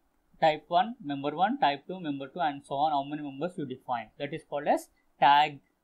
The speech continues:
structure, tagged structure. That means you have a tagged name. So that's the reason we having a, we are having a tag structure.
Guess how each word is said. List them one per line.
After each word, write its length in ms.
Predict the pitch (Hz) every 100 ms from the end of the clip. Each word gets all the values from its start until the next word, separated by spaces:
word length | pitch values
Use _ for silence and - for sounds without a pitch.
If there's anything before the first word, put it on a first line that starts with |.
| _ _ _ _ _ _ _
structure, 520 | - - - - 120 -
tagged 460 | 147 143 143 170 220
structure. 360 | - 131 135
That 200 | 127 139
means 140 | 180 180
you 80 | 147
have 120 | 131
a 40 |
tagged 380 | 131 127 131 135
name. 300 | 147 160 285 - _ -
So 60 | 135
that's 160 | 135
the 80 | 143
reason 320 | 139 143 170
we 140 | 156 143
having 320 | 139 135 147
a, 160 | 220 285 -
we 100 | 143
are 140 | 139 131
having 320 | 135 139 156
a 160 | 277 285 _ _
tag 240 | - 135 -
structure. 440 | - - _ -